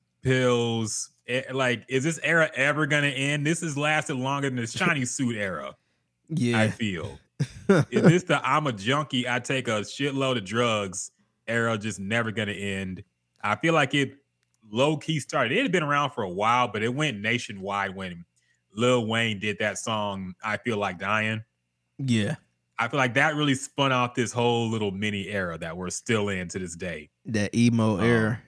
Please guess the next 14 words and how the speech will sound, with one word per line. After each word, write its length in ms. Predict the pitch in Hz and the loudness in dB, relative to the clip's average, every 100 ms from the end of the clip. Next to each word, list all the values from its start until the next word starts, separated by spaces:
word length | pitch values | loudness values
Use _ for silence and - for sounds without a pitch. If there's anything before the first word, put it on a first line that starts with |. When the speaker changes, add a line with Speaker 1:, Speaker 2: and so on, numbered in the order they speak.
| - | -6
Speaker 2:
<laughs> 0 | 123 151 | -4 -4
That 160 | - 107 | -4 0
Speaker 1:
yeah, 360 | 113 120 113 117 | 2 4 4 2
Speaker 2:
emo 280 | 117 117 113 | -2 -2 0
Speaker 1:
that, 180 | 110 104 | 0 0
the, 100 | 104 | 0
the, 200 | 107 101 | 0 -2
the 180 | 98 98 | -2 -2
Percocet, 480 | 143 143 127 117 117 | 2 2 0 -2 0
the 80 | |
Speaker 2:
history. 40 | 107 | 0
Speaker 1:
drug 400 | 90 139 151 120 | 4 4 4 4
love 320 | 117 123 120 | 2 2 2
songs 760 | - 120 120 117 117 117 - | 0 0 2 0 0 -2 -6